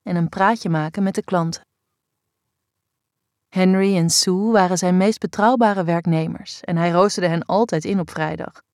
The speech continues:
de drukste avond in de club. Strikt genomen hoefde hij hier vanavond niet eens te zijn.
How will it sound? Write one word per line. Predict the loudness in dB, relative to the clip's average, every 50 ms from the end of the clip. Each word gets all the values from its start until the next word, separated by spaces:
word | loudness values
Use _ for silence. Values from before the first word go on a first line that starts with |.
| _ _
de | -14 -8
drukste | -2 -2 -2 0 0 -2 -2
avond | 0 0 0 0 -2 -6 -8 -6
in | -8
de | -10 -10
club. | -10 -10 -10 -10 -10 _ _ _ _ _ _ _ _ _ _ _ _ _ _ _ _ _ _ _ _ _ _ _ _ _ _ _ _
Strikt | _ -8 -6 0 0 0 0 0 -2
genomen | 0 2 4 4 4 4 2 0 0
hoefde | -2 -4 -2 -2 0
hij | 0 2
hier | 2 2 0 2
vanavond | 2 4 4 4 2 0 0
niet | 0 0 0
eens | 0 -2 -2 -2 -2
te | -4 -4
zijn. | -2 -2 -2 -2 -2 -2 -6 -8 -12